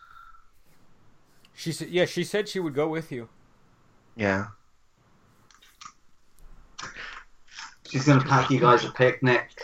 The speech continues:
Speaker 3: Uh,
Speaker 2: I have a horrible feeling if she, if we take her with us, she's gonna somehow end up dying through our negligence.
Speaker 1: Your, your father <laughs> died. Your father died in that, in that, in that way.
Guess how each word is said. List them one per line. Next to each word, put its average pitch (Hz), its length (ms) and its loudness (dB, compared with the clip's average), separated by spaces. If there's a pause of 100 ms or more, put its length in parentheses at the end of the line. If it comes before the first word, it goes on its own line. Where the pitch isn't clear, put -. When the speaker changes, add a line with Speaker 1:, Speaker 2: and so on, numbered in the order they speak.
(320)
Speaker 3:
Uh, - 220 -6 (920)
Speaker 2:
I 170 40 4
have 175 100 6
a 170 60 10
horrible 180 300 10
feeling 143 280 8
if 101 100 0
she, 113 80 -2
if 131 200 -4
we 123 80 -4
take 127 160 4
her 117 100 8
with 113 160 6
us, 98 180 2
she's 110 200 -6
gonna 107 220 -2
somehow 104 260 4
end 98 160 4
up - 160 -4
dying 101 440 6
through 101 240 -2
our 90 120 2
negligence. 92 460 -4
Speaker 1:
Your, 151 80 0 (100)
your 151 100 8
father 220 460 8
<laughs> 135 160 2
died. 110 240 0
Your 127 80 -4
father 175 380 4
died 123 320 0
in 117 120 -8
that, 120 240 -6
in 110 100 -12
that, 113 200 -8
in 113 200 -12
that 107 220 -10
way. 101 300 -8